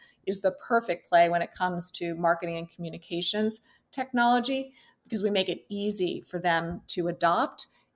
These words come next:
and utilize, and we keep them ahead of the game because we know what trends are coming and we make sure that we embrace that technology and make it available to them.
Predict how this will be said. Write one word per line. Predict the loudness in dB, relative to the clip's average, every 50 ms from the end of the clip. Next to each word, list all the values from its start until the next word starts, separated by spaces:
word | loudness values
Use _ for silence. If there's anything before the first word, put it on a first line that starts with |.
| _ -4 -2
and | 0 2 2 2 4
utilize, | 4 2 4 4 4 4 4 4 2 0 0 -4 -6
and | -4 -4 -2 -2 -2
we | 0 2 2 2 0
keep | -2 -6 -6 -6 -4
them | -6 -4 -4
ahead | -2 0 0 0
of | 0 0
the | -6 -6
game | -4 -4 -4 -4 -4 -6
because | -6 -6 -6 -6 -6
we | -6 -4 -2 0 0 2 2 2 0 0 -2 -8 _ _ _ -8
know | -4 -2 0 0 2
what | 2 0 0 0
trends | -2 -2 -2 -2 0 -2 -4
are | -4
coming | -4 -2 -2 -2 0 -2 -4 -4 -6
and | -8 -6 -6 -4 -4
we | -2 -2 -2
make | -2 -2 -4 -2
sure | -2 -2 -2
that | -2 -4 -4
we | -4 -4 -2 0 0 0 -2 -4 -8
embrace | -10 -10 -8 -6 -4 -4 -2 -2 0 2
that | 2 2 2 0
technology | -2 -2 -2 -2 0 2 2 2 0 -2 -4
and | -4
make | -4 -6 -6 -6
it | -8
available | -2 2 2 4 4 4 2 0 -4
to | 0
them. | 2 4 4 4 2 0